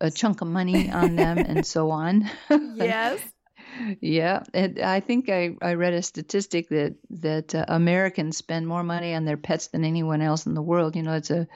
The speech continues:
Speaker 1: multi-billion dollar industry.
Speaker 2: Yeah.
Speaker 1: But, you know, these, the animals that are getting to be with people who love them and pamper them, they will also have their evolving,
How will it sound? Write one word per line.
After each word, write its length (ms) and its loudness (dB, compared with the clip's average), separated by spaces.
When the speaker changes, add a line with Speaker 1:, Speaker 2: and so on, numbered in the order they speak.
Speaker 1:
multi-billion 840 2
dollar 320 -2
industry. 600 0
Speaker 2:
Yeah. 300 -6
Speaker 1:
But, 340 0
you 140 0
know, 120 2
these, 320 0
the 280 0
animals 480 2
that 180 0
are 160 2
getting 420 -2
to 100 -4
be 200 2
with 160 -2
people 340 0
who 240 2
love 280 2
them 180 2
and 140 -4
pamper 360 0
them, 320 -2
they 220 4
will 260 4
also 460 0
have 500 -4
their 240 0
evolving, 840 0